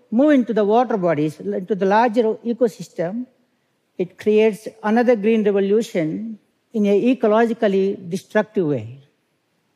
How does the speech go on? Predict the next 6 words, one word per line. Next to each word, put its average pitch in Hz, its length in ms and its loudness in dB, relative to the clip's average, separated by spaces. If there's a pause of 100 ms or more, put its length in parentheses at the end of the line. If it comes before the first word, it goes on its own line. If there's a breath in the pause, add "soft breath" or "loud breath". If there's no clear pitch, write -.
(2500)
If 247 120 -2
you 262 60 4
look 302 180 2
at 294 140 0
the 240 100 -4
soil, 165 520 0